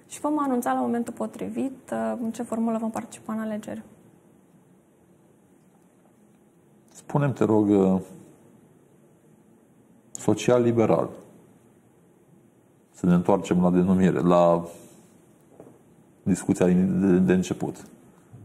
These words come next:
Speaker 2: Ce înțelegi tu prin social-liberal? Mai, mai există un partid social-liberal în România, P U S L. Sunteți, vă bateți pe aceeași, pe același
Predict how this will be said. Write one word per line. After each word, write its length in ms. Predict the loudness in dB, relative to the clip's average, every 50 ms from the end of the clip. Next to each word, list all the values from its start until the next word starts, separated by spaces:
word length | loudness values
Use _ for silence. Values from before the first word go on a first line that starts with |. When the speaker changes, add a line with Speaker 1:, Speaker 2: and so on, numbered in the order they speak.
| -20 -20 _ _ -20 -20 -20 _ -20 -10
Speaker 2:
Ce 160 | -4 -2 0
înțelegi 480 | 0 0 0 2 2 2 0 0 -4
tu 60 | -8 -8
prin 140 | -6 -6 -4
social-liberal? 600 | -4 -6 -6 -4 -2 -2 0 0 0 0 0 2
Mai, 220 | 4 4 4 4 2
mai 120 | 2 2
există 240 | 0 0 -2 0 0
un 60 | 0
partid 520 | 2 2 0 0 0 -4 -6 -6 -8 -16 -20 -20 -20 -20
social-liberal 800 | -12 -6 -6 -4 -2 -2 -2 -2 0 -2 -2 -2 -2 -2 -2 -4 -8 -12 -20 -20 -20 -20 -20 -20 -20 _ _ _ _ _ _
în 160 | -6 -2 -2
România, 440 | 0 0 -2 -2 -4 -4 -6 -8 -10 -14 -12 -4
P 40 | -2 0
U 80 | 0 0
S 100 | 0 0
L. 120 | 0 -2 -2 -4 -10 -18 -20 -20 -20 -20 _ -20 -20 -20 -20 _ -20 _ _ _ _ _
Sunteți, 580 | -6 0 0 2 2 4 2 0 0 -2 -6 -2
vă 100 | 0 2
bateți 420 | 4 4 2 2 2 -2 -4 -2
pe 60 | 0 -2
aceeași, 560 | 0 0 2 2 2 2 0 -2 -4 -2 0 2 2 2 2 0 -2 -4 -8 -12 -18 -20 -20 -20 _ _ _ _ _ _ _ _ _ _ _ _ _ _ _ _ _ _ _ _ _ _ _ _ _ _ _ _ _ _ _
pe 80 | 0
același 920 | 0 0 2 2 2 4 4 4 2 0 -4 -8 -8 -8 -10 -10 -12 -14